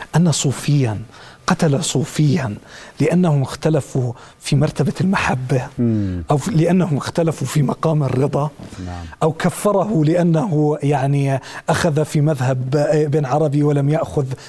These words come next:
Speaker 1: في مذهب الغزالي على سبيل المثال؟
Speaker 2: نعم. يعني كانوا أرق الناس أفئدة.
Speaker 1: نحن، نعم، تجاوزوا هذه، يعني تجاوزوا هاي. لكن أنا أريد أن أؤكد على نقطة مهمة هنا. هذا التجاوز وهذا التسامح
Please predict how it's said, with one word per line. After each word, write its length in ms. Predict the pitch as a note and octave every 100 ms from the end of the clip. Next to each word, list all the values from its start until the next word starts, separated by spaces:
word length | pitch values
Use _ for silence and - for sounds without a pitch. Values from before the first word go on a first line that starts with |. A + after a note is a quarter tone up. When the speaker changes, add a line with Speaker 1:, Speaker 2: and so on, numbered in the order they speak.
| -
Speaker 1:
في 140 | -
مذهب 300 | C#3+ D3+ C#3+
الغزالي 540 | C#3+ C#3 E3+ C3+ D3 C#3+
على 180 | B2 C3
سبيل 260 | C#3+ C3+
المثال؟ 400 | C#3 C3+ C#3 D3 A#2
Speaker 2:
نعم. 180 | F2+ E2+ - -
يعني 180 | C3 C3+
كانوا 340 | F#3 F3+ E3
أرق 280 | E3+ F#3+ E3+
الناس 400 | D3+ E3 E3 -
أفئدة. 540 | D3+ G#3 D#3 C#3+ -
Speaker 1:
نحن، 340 | G#2 E3 - - -
نعم، 300 | D#3 G3 - D#3 -
تجاوزوا 720 | - C3 F3+ A#3+ F3+ C3 B2+
هذه، 220 | C3+ D3 E3 C3
يعني 340 | A#2+ B2+ C3 -
تجاوزوا 720 | C#3 B2 F#3+ G3 F3+ D3+ D3
هاي. 180 | D3+ C#3 - - -
لكن 300 | G#3+ A#3 A3
أنا 140 | A3+
أريد 520 | G3+ D#3+ E3+ G#3+ D#3 - -
أن 100 | E3+ - - - - - -
أؤكد 380 | D#3+ - - A2+
على 200 | A2 G#2
نقطة 300 | G#2+ - A#2+
مهمة 440 | A2 G#2+ A2 G#2+
هنا. 120 | A2 - - - -
هذا 180 | A3 G#3+
التجاوز 800 | - C#3+ D#3+ E3+ E3 E3 - - _ - - - -
وهذا 280 | B2 E3+ E3+
التسامح 840 | - D3 - C#3 B2+ C#3 -